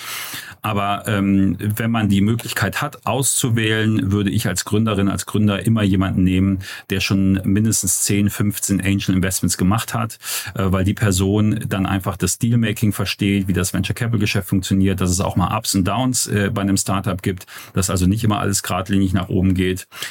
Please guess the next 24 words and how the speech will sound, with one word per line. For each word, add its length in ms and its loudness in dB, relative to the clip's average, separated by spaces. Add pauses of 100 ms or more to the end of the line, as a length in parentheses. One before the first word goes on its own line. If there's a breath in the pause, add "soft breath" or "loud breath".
(120)
die 140 2
auch, 340 -2
äh, 220 0
ein 320 0
g-, 160 -2 (180)
gutes 420 0
Wissen 280 0
darüber 440 0
haben, 720 0
welche 320 0
Distanz 560 -2
und 100 0
welche 240 0
Nähe 380 2
man 300 2
zu 140 -2
einem 140 2
Startup 380 -2
aufbaut, 720 -2 (340 loud breath)
was 160 0
mich 140 2
dann, 360 2
äh, 320 0
zum 220 0